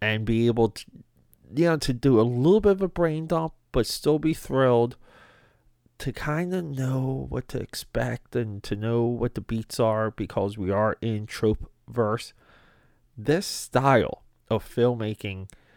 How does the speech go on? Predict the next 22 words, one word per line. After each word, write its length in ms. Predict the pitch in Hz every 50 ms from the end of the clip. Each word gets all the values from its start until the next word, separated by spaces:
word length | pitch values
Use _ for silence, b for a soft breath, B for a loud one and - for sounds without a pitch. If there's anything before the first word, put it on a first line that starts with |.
| b b b b b b b _ _
or, 160 | - 117 113
like, 240 | 107 113 107 104 95
I 60 | 110
would 120 | 123 120 120
say, 160 | - 151 120
like, 160 | 110 98 92
filmmaker 880 | - - - - 127 120 123 123 117 117 110 107 - - 120 110 107 101 b b b b b b b _ -
audience, 580 | 101 107 110 120 123 123 131 123 120 120 - - _ - -
filmmaker 680 | - - - 123 113 110 104 110 110 - - 120 107 101
viewer 640 | 104 98 101 98 98 104 104 104 104 101 104 117 -
relationship, 720 | - 104 95 90 90 98 - - 127 - - 135 120 -
this 140 | - 156
type 260 | - - 170 165 - -
of 80 | 160
relationship, 680 | 127 110 90 85 90 113 - 151 151 - - 101 95 - _ _ _ _ _ _ _ _ _ _ _ _ _ -
it's 180 | - 123 113 -
very 440 | 127 113 131 135 156 180 185 190 160
valuable 720 | 127 104 113 110 131 151 143 139 123 98 - 65 60 - -
because 540 | - 107 98 - - 110 107 107 101 101 B B B B B B B B B B B _ _ _ _
it's 240 | - 127 123 - - -
also 460 | - 113 135 151 156 - - 135 120
accessing 720 | - - 110 117 117 - - - 113 101 - - 104 98 90